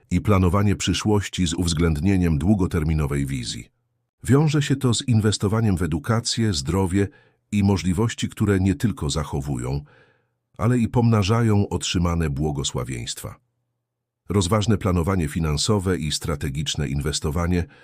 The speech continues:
to sposoby na zapewnienie, że dar będzie miał trwały wpływ, zmieniając chwilowy dar w trwały spadek. Odpowiedzialność duchowa. Oprócz zarządzania finansami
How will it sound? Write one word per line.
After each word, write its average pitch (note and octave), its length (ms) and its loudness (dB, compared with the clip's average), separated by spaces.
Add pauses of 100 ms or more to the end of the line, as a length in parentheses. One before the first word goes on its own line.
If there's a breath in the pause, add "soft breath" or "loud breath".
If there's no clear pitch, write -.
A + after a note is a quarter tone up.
(280 loud breath)
to G#2 140 0
sposoby G2+ 480 0
na F#2 140 2
zapewnienie, E2+ 680 0 (340 soft breath)
że D2+ 220 -2
dar G#2 380 0 (300)
będzie G#2 380 2
miał F2+ 300 2
trwały F#2+ 500 -2
wpływ, - 600 -6 (400 soft breath)
zmieniając F2 760 0
chwilowy D#2+ 540 -2
dar D2 440 -4
w - 120 -18
trwały C2+ 420 -6
spadek. - 600 -10 (220)
Odpowiedzialność A#2 880 2
duchowa. F2 560 2
Oprócz F#2+ 460 0
zarządzania F#2 680 2
finansami C#2+ 720 -2